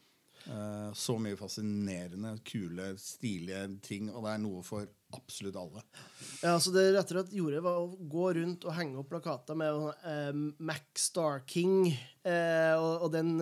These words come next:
Speaker 2: typen ting. Det er jo selvfølgelig hint til både McDonald's og Starbucks og Burger King og alle de som sier det her ansiktsløse, eh, konseptene som det er o-, overalt, og som har en helt annen, eh, både markedstilgang og, og markedskrefter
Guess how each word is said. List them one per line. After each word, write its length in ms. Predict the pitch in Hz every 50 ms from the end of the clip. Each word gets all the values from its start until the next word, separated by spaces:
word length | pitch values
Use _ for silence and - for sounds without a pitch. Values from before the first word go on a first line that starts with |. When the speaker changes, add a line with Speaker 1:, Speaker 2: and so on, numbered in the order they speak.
| 165 147
Speaker 2:
typen 220 | - 165 156 156 147
ting. 160 | 175 175 160
Det 80 | 156 156
er 80 | 156
jo 100 | 156 151
selvfølgelig 440 | 143 - 165 139 - 151 139 135 143
hint 220 | 143 143 143 143
til 120 | - 151 143
både 200 | 135 131 131 139
McDonald's 520 | 147 143 135 131 135 127 113 120 127 -
og 60 | 135
Starbucks 440 | 127 139 127 123 123 123 123 - -
og 220 | 135 117 120 123 139
Burger 180 | 135 127 127
King 160 | 123 - 139
og 60 | 135 151
alle 180 | 147 127 127
de 60 | 139
som 160 | 139 135 160 156
sier 140 | 147 147
det 80 | 139 139
her 160 | 143 143 139 131 - - - - - - - - - - - _ _ _ _ _ _ _ _ -
ansiktsløse, 920 | 180 156 139 - - 135 127 - - 151 147 156 165 160 - - 165 151 143 143 139 139 139 135 135 135 135 135 135 135 131 135 - -
eh, 680 | 147 139 135 131 131 127 127 123 123 127 123 123 123 123 120
konseptene 480 | - 147 135 - 143 - - 151 165 190
som 120 | 294 302
det 100 | 285 208
er 240 | 196 190 190 185 190
o-, 280 | 190 190 175 165 165 170 175 165
overalt, 320 | 147 160 214 262 247 -
og 60 | 208 175
som 140 | 196 196 175
har 160 | 160 156 156
en 80 | 156 160
helt 280 | 151 147 147 147 -
annen, 380 | 139 131 131 139 139 139 143 135 139 - - - - - _ _ -
eh, 60 | - 156
både 260 | 147 147 147 147 156
markedstilgang 1500 | 165 160 143 127 - - 127 131 - - - - - 139 139 131 131 - - 151 143 143 143 135 143 139 151 170 180 175
og, 280 | 160 151 151 151 151 147
og 40 | 147
markedskrefter 920 | 156 156 143 131 131 127 123 147 - - 156 151 - - - 175 165 160